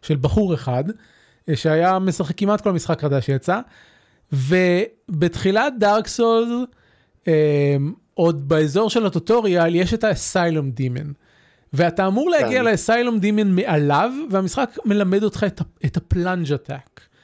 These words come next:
Speaker 1: אתה אמור לעשות
Speaker 2: כן.
Speaker 1: plunge על הדימון, וככה להרוג אותו. הבן אדם קרא את ההודעה, לא הבין מה המשחק אומר לו,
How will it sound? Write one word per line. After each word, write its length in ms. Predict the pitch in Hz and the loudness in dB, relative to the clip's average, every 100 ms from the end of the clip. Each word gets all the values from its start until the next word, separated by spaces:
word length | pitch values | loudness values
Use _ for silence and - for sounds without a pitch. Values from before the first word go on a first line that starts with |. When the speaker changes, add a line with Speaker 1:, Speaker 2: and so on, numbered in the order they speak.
| _ _ _ - | _ _ _ -2
Speaker 1:
אתה 100 | 165 | 0
אמור 180 | 202 254 | 2 2
לעשות 240 | 226 180 | 0 0
Speaker 2:
כן. 80 | 120 | 0
Speaker 1:
plunge 420 | 185 202 240 214 | 2 2 2 2
על 80 | 202 | 0
הדימון, 500 | 160 151 233 277 269 | 0 0 0 0 -2
וככה 320 | 247 262 233 269 | -2 0 0 0
להרוג 360 | 247 233 247 | 2 4 2
אותו. 220 | 202 - - _ _ _ _ _ _ _ _ _ _ - | 0 -4 -16 _ _ _ _ _ _ _ _ _ _ -2
הבן 380 | 180 151 180 180 | 0 2 0 2
אדם 200 | 196 254 | 2 0
קרא 320 | - 226 180 208 | 0 0 2 2
את 120 | 208 | 2
ההודעה, 420 | 180 156 147 147 | 2 2 2 2
לא 320 | 151 170 247 | 4 4 2
הבין 300 | 285 185 160 | 2 0 0
מה 120 | 143 | 2
המשחק 380 | 139 135 143 131 | 0 0 -2 -2
אומר 260 | 135 131 131 | 0 0 2
לו, 240 | 143 208 | 0 -2